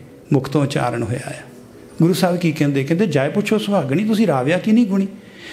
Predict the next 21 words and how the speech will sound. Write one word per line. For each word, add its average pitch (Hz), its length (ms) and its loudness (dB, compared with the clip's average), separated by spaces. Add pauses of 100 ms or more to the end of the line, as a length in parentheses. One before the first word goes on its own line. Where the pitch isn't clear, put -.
(140)
ਜਿਹੜੀਆਂ 214 340 4
ਰੂਹਾਂ 170 320 2
ਵਾਹਿਗੁਰੂ 196 360 2
ਜੀ 202 140 2
ਦੇ 202 120 0
ਨਾਲ 202 180 2
ਜੁੜੀਆਂ 156 380 2
ਹੋਈਆਂ, 135 420 0 (260)
ਉਹਨਾਂ 220 200 6
ਨੂੰ 233 100 2
ਜਾ 160 140 2
ਕੇ 165 120 -4
ਪੁੱਛੋ, 180 280 0
"ਤੁਹਾਡੀ 175 240 0
ਕਿੱਦਾਂ 175 320 0
ਬਣ 196 180 2
ਗਈ 202 120 2
ਵਾਹਿਗੁਰੂ 214 400 2
ਜੀ 214 160 0
ਦੇ 220 120 2
ਨਾਲ?" 214 200 2